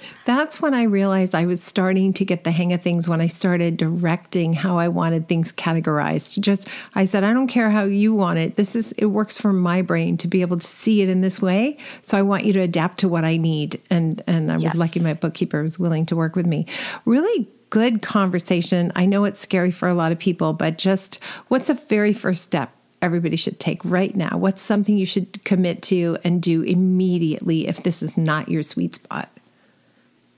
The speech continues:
Speaker 2: Ask your bookkeeper to explain your financial statements to you.
Speaker 1: Mm-hmm. And if
Speaker 2: Make sure you understand what you're looking at.
Speaker 1: Yeah.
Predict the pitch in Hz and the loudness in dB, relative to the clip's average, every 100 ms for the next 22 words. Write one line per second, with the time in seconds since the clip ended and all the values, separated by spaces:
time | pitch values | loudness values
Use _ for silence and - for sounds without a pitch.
0 | _ _ _ - 233 - 311 254 190 - | _ _ _ -6 -6 -6 -6 -4 -6 -6
1 | 226 214 196 185 196 185 - - - 190 | -8 -4 -4 -4 -4 -6 -6 -14 -8 -4
2 | 180 185 - 185 - - 208 - - - | -4 -4 -4 -6 -6 -6 -6 -8 -8 -10
3 | - - - - - - - _ _ _ | -10 -12 -10 -10 -8 -8 -12 _ _ _
4 | 196 185 185 180 170 - _ _ _ _ | -2 0 0 -2 -4 -8 _ _ _ _
5 | _ _ _ 196 208 202 - 208 208 - | _ _ _ -2 2 0 0 -2 0 -2
6 | 269 240 190 190 190 - 180 185 196 180 | -2 0 0 0 -4 -2 -4 -4 -6 -6
7 | 196 - - - - - _ _ _ - | -6 -6 -8 -8 -8 -10 _ _ _ -2
8 | 170 156 | 0 -2